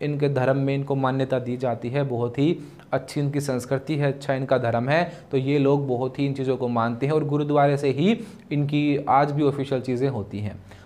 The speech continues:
तो आनंदपुर में आनंदपुर साहिब प्रस्ताव लाया गया जिसमें कि खालिस्तान की बात कही गई। अब ये हो गई problem यहाँ पे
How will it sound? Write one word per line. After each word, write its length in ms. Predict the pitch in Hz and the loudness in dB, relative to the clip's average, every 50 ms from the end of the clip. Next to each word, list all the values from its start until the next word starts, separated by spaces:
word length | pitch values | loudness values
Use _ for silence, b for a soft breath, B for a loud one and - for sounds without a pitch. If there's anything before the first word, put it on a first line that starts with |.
| B - | B -4
तो 160 | 165 165 - 165 | -4 -2 2 2
आनंदपुर 540 | 170 175 196 214 226 226 214 214 220 220 208 | 4 4 6 4 4 2 2 2 2 2 4
में 200 | 208 202 208 - | 4 4 4 4
आनंदपुर 440 | - 151 156 165 170 - - 127 | 4 2 2 2 0 0 0 -2
साहिब 320 | - - 156 143 147 143 147 | 0 2 2 2 2 2 2
प्रस्ताव 420 | 151 147 139 147 - 147 139 131 | 0 0 0 2 2 4 4 4
लाया 280 | 127 127 120 123 131 135 | 4 4 4 4 4 4
गया 320 | 143 143 147 151 151 147 - B B B B B B B 123 | 4 4 4 2 2 -2 -6 B B B B B B B -2
जिसमें 340 | 131 180 180 185 208 208 196 | -2 0 2 2 2 2 4
कि 440 | 202 220 226 226 233 226 - - - - | 2 2 2 2 2 0 -2 -10 -14 -6
खालिस्तान 640 | - - 151 151 165 160 160 - - 156 151 151 147 | 0 2 4 4 4 2 0 0 0 2 2 2 0
की 120 | 139 139 | -2 -2
बात 260 | 123 113 107 107 107 - | -2 0 -2 -2 -4 -6
कही 180 | 117 117 113 | -8 -8 -6
गई। 200 | 110 110 101 95 - - b b b b - | -6 -6 -6 -6 -8 -14 b b b b 0
अब 140 | 135 139 139 | 0 0 2
ये 180 | 135 156 175 | 2 4 4
हो 200 | 175 156 143 127 | 4 4 4 4
गई 140 | 123 139 151 | 4 2 0
problem 440 | 156 - 131 120 107 104 107 104 101 | 0 0 0 0 0 0 -2 -2 -4
यहाँ 260 | 98 95 98 95 92 92 | -4 -6 -8 -10 -12 -12
पे 60 | 92 | -14